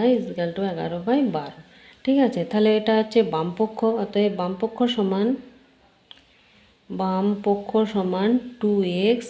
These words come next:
প্লাস থ্রি by y or টু এক্স এর মানে দেখো একের চার, এক্স এর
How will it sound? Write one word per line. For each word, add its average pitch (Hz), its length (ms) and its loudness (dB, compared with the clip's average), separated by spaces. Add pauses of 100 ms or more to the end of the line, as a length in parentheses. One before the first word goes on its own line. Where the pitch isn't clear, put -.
(100)
প্লাস 196 300 0 (180)
থ্রি 180 160 -4 (120)
by 190 140 0 (280)
y - 20 0 (840)
or 196 240 4 (460)
টু 226 120 2 (220)
এক্স 226 220 -2
এর 269 140 8
মানে 214 200 4 (100)
দেখো 190 200 -2 (180)
একের 208 300 -2
চার, 240 180 2 (600)
এক্স 202 200 -6
এর 220 80 2